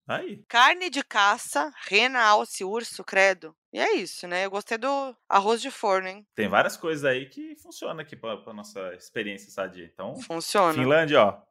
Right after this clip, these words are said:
Speaker 1: Bora pra Finlândia, Modi, viver essa experiência aí.
Speaker 2: Eu coloquei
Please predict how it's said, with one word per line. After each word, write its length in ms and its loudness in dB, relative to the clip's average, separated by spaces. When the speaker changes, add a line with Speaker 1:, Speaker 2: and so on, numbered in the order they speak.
Speaker 1:
Bora 240 -4
pra 100 -10
Finlândia, 400 -8
Modi, 300 -18
viver 180 -18
essa 100 -20
experiência 500 -20
aí. 100 -20
Speaker 2:
Eu 200 2
coloquei 720 2